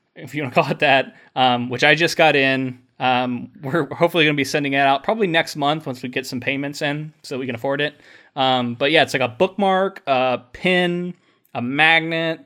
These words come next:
and a sticker. And, like, I have pictures of this stuff on our Instagram if you wanna see it. Uh, I might have put it on Twitter too. Um,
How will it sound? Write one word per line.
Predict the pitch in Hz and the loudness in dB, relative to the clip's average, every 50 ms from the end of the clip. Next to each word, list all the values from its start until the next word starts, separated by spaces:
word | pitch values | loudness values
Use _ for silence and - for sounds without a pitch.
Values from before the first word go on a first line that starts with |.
| _ _ _ _ _ _ _ | _ _ _ _ _ _ _
and | - 131 123 127 127 127 127 123 123 - | -6 -4 -4 -2 -2 -2 -2 -2 -4 -6
a | |
sticker. | - - - - 185 190 - 196 196 196 190 185 190 - | -8 -6 -4 -4 -4 -2 0 0 0 0 -2 -4 -4 -4
And, | - 139 135 139 | -4 -2 -2 -2
like, | 139 147 139 - - | -4 -4 -4 0 2
I | 143 | 2
have | 175 208 208 | 2 2 2
pictures | - 196 190 - 170 156 | 0 -2 -2 -2 -6 -4
of | 147 | -4
this | 135 127 | -4 -2
stuff | - 160 147 - | -2 -2 -2 -2
on | 127 120 | -2 -4
our | 117 | -4
Instagram | 117 123 120 - - 156 160 160 170 175 175 175 - _ _ _ _ _ _ - | -4 -6 -8 -8 -4 -2 0 0 0 -2 -4 -8 -12 _ _ _ _ _ _ -8
if | 143 | -6
you | 135 127 | -4 -2
wanna | 131 127 | -2 -4
see | 120 - - 147 147 | -6 -6 -4 -2 0
it. | 160 160 160 - _ _ _ _ _ - | 0 0 -2 -6 _ _ _ _ _ -6
Uh, | 147 | -4
I | 139 131 127 123 | -4 -4 -4 -4
might | 123 131 131 127 | -4 -4 -6 -6
have | 123 | -4
put | - 139 135 | -4 -6 -6
it | 127 131 | -4 -8
on | 123 120 | -8 -8
Twitter | 120 - 147 143 | -8 -8 -8 -8
too. | 131 - 151 147 143 147 - _ _ _ _ _ _ _ - | -6 -6 -6 -6 -6 -8 -12 _ _ _ _ _ _ _ -4
Um, | 143 127 127 123 123 | -2 0 0 0 -2